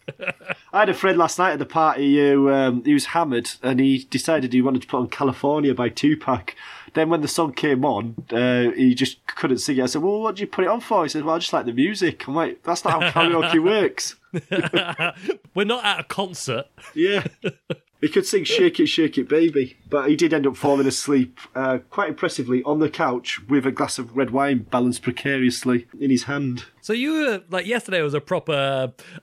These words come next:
Speaker 1: uh, round of you reliving your youth.
Speaker 2: Yeah, well, it's me, yeah,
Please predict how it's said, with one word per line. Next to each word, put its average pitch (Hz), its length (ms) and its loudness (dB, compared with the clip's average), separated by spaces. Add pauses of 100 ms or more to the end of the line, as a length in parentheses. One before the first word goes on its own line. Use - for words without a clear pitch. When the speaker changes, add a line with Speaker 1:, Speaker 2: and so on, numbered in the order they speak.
Speaker 1:
uh, 135 180 -2
round 139 380 -2
of 135 100 -4
you 143 240 -2
reliving 139 840 -2
your 127 300 -2
youth. 131 600 -6
Speaker 2:
Yeah, 262 260 2 (180)
well, 240 240 4
it's 160 160 -2
me, 180 380 2 (460)
yeah, 151 180 4